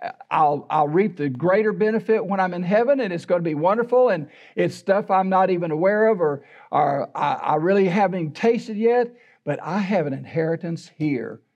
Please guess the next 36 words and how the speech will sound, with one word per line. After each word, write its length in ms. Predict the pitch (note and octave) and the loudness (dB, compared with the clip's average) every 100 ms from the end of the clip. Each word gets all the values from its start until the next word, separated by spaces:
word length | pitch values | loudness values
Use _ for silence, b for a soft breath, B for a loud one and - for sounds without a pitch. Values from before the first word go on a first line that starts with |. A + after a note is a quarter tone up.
| _ | _
Here 360 | - F3+ F3+ F3 | -4 0 0 -2
and 220 | C3 B2+ | -6 -6
now, 440 | C3 D3 C3+ A2 G#2+ B2+ | -4 -2 -2 -6 -10 -2
daily, 440 | D#3+ D#3+ A#2+ A2+ | 2 2 0 -4
as 100 | B2 | -2
I 140 | C3 | -2
walk 440 | B2+ B2+ D#3+ F3+ F3 | -2 0 2 2 -2
with 160 | E3 | -8
him 520 | D#3+ F3 E3+ E3+ F3 F3+ B B B B | -6 -4 -2 -2 -6 -14 B B B B
and 180 | - D#3 | -2 0
I 120 | C3+ | 0
spend 360 | C3 - C#3 C#3+ | -2 -4 -2 -2
time 280 | D3+ F3 F3+ | 0 0 0
with 180 | E3 - | -6 -6
him. 560 | F3+ E3+ E3+ F3+ F3 B B | -4 -2 -2 -6 -10 B B
He 140 | E3 | 0
reveals 540 | D#3 D3 C#3 F3 D#3+ D#3 | 2 0 2 2 2 0
his 240 | C#3 C3 | -6 -6
will 500 | C3+ D3+ F#3+ F#3 F#3+ | -4 0 4 4 2
to 140 | F#3 - | -4 -4
us. 420 | E3+ E3+ F#3 F3+ | 0 2 0 -2
He 120 | E3 | -4
shows 420 | C#3 - F3+ G3 F#3 | -4 0 2 2 -2
us 140 | E3+ | -6
his 220 | E3+ D3 | -4 -4
will. 640 | D3+ F3+ F#3 F#3 G3+ G3 - b b b b | -2 2 4 4 2 -2 -12 b b b b
He 140 | - F3+ | -2 0
allows 580 | E3+ E3+ F3+ F#3+ G#3 F3+ | 2 2 4 4 4 2
us 180 | G3 - | -2 0
to 160 | E3+ | -2
be 180 | C#3+ F3 | 2 4
able 220 | F#3 F3 | 4 2
to 160 | E3+ D3 | 0 -2
hear 300 | C#3 G#3 G3+ | 0 2 2
his 160 | F#3 B2+ | 0 -2
voice 540 | E3+ F#3 F#3 G3+ F#3 | 2 4 4 0 -6